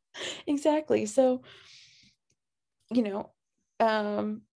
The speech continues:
that can be a di-, that can be a really hard thing. But if you think about gratitude as a form of love, loving yourself, loving other people,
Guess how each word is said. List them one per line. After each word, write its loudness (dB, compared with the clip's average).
that 4
can 2
be 4
a 4
di-, -4
that -2
can -10
be -4
a -2
really -4
hard -2
thing. -4
But 0
if -2
you -4
think -6
about 0
gratitude -4
as -2
a -2
form -4
of -10
love, -4
loving 0
yourself, -4
loving -2
other -6
people, -8